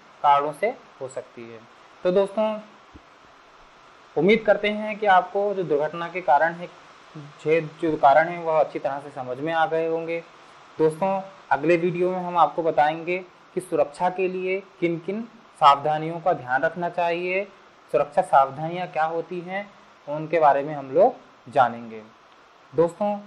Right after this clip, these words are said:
यदि आपको यह वीडियो पसंद आया हो तो आप वीडियो को लाइक कर सकते हैं। दोस्तों, यदि आपने अभी तक हमारे चैनल को सब्सक्राइब नहीं किया है तो आप हमारे चैनल को सब्सक्राइब कर सकते हैं दोस्तों, इससे हमारा मोटिवेशन बढ़ता है।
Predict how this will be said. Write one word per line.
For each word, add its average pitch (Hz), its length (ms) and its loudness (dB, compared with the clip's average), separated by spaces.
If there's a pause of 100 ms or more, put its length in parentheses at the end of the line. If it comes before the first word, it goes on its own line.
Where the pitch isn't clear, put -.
(320)
यदि 160 240 2
आपको 170 260 6
यह 175 120 0
वीडियो 175 300 -2
पसंद 156 340 -4
आया 139 240 2
हो 175 200 -6 (300)
तो 151 60 -2
आप 147 300 4 (540)
वीडियो 135 300 -4
को 160 120 -2
लाइक 135 280 2
कर 170 120 -2
सकते 175 320 -6
हैं। 170 280 -12 (380)
दोस्तों, 160 280 0
यदि 156 200 4
आपने 147 280 2
अभी 147 180 -4
तक 156 160 -4
हमारे 151 280 0
चैनल 151 260 -4
को 156 120 -8
सब्सक्राइब 143 600 -4
नहीं 147 300 -6
किया 170 260 -2
है 165 240 -8 (320)
तो 143 60 0
आप 139 220 6
हमारे 147 380 -2
चैनल 143 260 -8
को 147 120 -10
सब्सक्राइब 143 600 -4
कर 165 120 0
सकते 160 320 -6
हैं 160 220 -10
दोस्तों, 160 380 -8 (300)
इससे 143 200 -2
हमारा 151 300 0
मोटिवेशन 147 680 -8
बढ़ता 165 320 -2
है। 170 280 -8